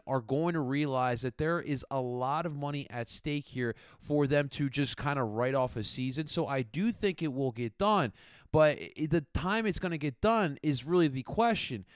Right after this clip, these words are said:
Right now, we are looking at a potential of having a reduced season. That is a very, very likely, uh, situation that could happen. Now, if you're asking me personally, I'm okay with that. I've been on the, I've been on the note. I,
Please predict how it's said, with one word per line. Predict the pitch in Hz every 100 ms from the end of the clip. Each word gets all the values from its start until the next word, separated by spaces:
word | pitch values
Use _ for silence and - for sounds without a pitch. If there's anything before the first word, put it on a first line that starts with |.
| - _ 131
Right | 196 240
now, | 208 208 190
we | 156 190
are | 156
looking | 165 - 160
at | 147
a |
potential | 135 - 170 170 - 151
of | 127
having | 117 156 156 151 -
a | 139
reduced | 123 123 - 143 165 -
season. | 160 170 120
That | 117 127
is | 123
a | 131
very, | 107 123 127 131 123 _ _ 98
very | 135 135 135
likely, | 127 117 123 - 117 104 -
uh, | 110 104 104 98 - -
situation | 160 - 139 156 -
that | 127
could | -
happen. | 113 151 196 - 123 - - - -
Now, | 160 156
if | 151
you're | 196
asking | 214 - 170 160
me | 202 180
personally, | - 165 180 - 185 190 - -
I'm | 208
okay | 233 185 143 151
with | 160 165
that. | 165 160 _
I've | - 151 170 175 139
been | 156 151
on | 143
the, | 135 117 -
I've | - 143
been | 151
on | 143
the | 127
note. | 113 113 120 123
I, | - 120